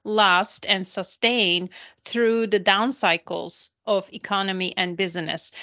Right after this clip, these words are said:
Um, it, you know, it, it is, um, it may be a little easier to be compassionate, um, uh,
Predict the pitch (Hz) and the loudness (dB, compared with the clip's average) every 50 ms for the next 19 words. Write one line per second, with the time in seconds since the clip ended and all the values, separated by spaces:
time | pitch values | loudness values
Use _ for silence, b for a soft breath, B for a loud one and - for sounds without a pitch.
0 | B B B - 196 185 175 170 170 170 - - 202 202 - - 196 202 190 190 | B B B 4 4 6 6 4 2 -2 -4 -4 -4 -2 -2 -2 0 2 2 2
1 | 185 180 - - 208 196 - - 208 208 208 214 233 240 233 214 214 208 220 208 | 2 2 2 2 0 2 2 2 2 4 6 6 6 6 6 4 4 6 6 8
2 | 202 196 196 196 156 220 240 233 240 240 240 254 240 220 - 226 220 262 262 254 | 8 6 4 2 0 -2 0 2 4 4 4 4 2 -2 -6 -2 0 4 4 4
3 | 240 226 262 285 285 269 247 247 262 302 330 302 302 359 370 370 - 311 254 233 | 4 4 2 2 2 2 2 2 2 2 2 2 4 4 2 2 0 -2 -2 -2
4 | 240 - 262 233 226 - 233 226 247 277 - - 339 359 403 440 427 427 - - | -2 0 -2 -2 0 2 2 2 2 0 0 -2 0 2 2 0 0 -4 -2 2
5 | - 214 214 208 202 202 202 - - 226 214 | 4 6 6 6 6 4 2 0 0 0 0